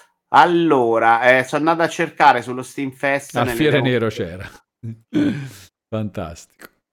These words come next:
Speaker 1: Fammi
Speaker 2: Eh.
Speaker 1: vedere. Eh sì, ma io sarò scimmiato ieri che volevo provarle, poi abbiamo fatto tardi, ovviamente non ce l'ho fatta, ma c'era un Pacific Drive e Ultros, ero proprio curioso.
Speaker 2: Ah, ma perché? A che
Speaker 1: Diventò
Speaker 2: ora iniziava ieri?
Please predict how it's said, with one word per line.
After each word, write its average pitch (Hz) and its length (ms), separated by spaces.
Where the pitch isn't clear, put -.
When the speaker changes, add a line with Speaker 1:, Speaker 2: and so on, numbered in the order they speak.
Speaker 1:
Fammi 120 500
Speaker 2:
Eh. 117 40
Speaker 1:
vedere. 113 360
Eh 135 120
sì, 131 160
ma 120 100
io 147 140
sarò 110 200
scimmiato 110 640
ieri 107 380
che 104 100
volevo 104 260
provarle, 101 440
poi 98 100
abbiamo 98 240
fatto 104 300
tardi, 104 420
ovviamente 98 340
non 98 160
ce - 140
l'ho 95 60
fatta, 104 400
ma 92 80
c'era 104 240
un 107 400
Pacific 127 560
Drive 127 880
e 113 120
Ultros, 139 520
ero 107 140
proprio 98 240
curioso. 143 240
Speaker 2:
Ah, 165 40
ma 160 100
perché? 165 220
A - 40
che - 60
Speaker 1:
Diventò 180 120
Speaker 2:
ora 170 120
iniziava 123 540
ieri? 90 380